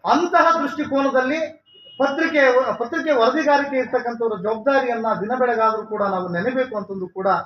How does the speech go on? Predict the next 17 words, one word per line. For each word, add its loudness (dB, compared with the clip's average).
ನಾನು -2
ಈ -6
ಸಂದರ್ಭದಲ್ಲಿ -2
ಹೇಳ್ತೇನೆ. -4
ಹಾಗೆ 2
ಇನ್ನೊಂದು 0
ಕೂಡ 0
ಅವರು 2
ಹೇಳ್ತಾರೆ, 0
"ನನ್ನ 0
ಗೆಳೆಯರ 4
ಪರಿಸರದಲ್ಲಿ -2
ಮತ್ತೆ -2
ನನ್ನ 4
ಕುಟುಂಬದ -2
ಸದಸ್ಯರ -2
ಸಭೆಯಲ್ಲಿ 0